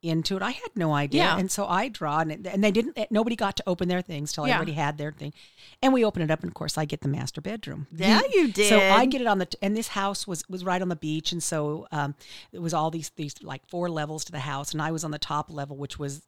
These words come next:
Speaker 1: you know, you can see the beautiful beach, and we actually went to sew, but we didn't rent a house that you could sew in.
Speaker 2: Oh.
Speaker 1: So we had taken s-, tables, and our, at that time, I don't think all of us had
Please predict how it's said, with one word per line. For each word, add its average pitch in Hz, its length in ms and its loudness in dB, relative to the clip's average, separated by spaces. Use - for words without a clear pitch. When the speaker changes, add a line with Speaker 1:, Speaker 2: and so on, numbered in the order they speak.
Speaker 1:
you 147 60 -12
know, 135 80 -6
you 143 100 -6
can 135 140 -12
see 170 140 -4
the 156 80 -6
beautiful 143 340 -6
beach, 139 300 -6
and 202 240 2
we 247 260 -6
actually 208 640 0
went 165 340 0
to - 80 -4
sew, 156 720 -2
but 180 200 4
we 214 120 6
didn't 277 560 -2
rent 202 240 6
a 175 60 4
house 160 400 2
that - 220 -6
you 151 80 2
could - 160 -8
sew 139 480 -4
in. 170 200 -12
Speaker 2:
Oh. 226 320 0
Speaker 1:
So 208 220 8
we 220 220 2
had 285 120 -2
taken 190 540 0
s-, - 160 -4
tables, 156 760 2
and 147 420 0
our, 143 280 -4
at 175 140 0
that 220 180 0
time, 190 300 0
I 175 80 0
don't 175 220 -2
think 170 180 -4
all 156 160 0
of 156 80 -2
us 156 140 -4
had 147 420 -2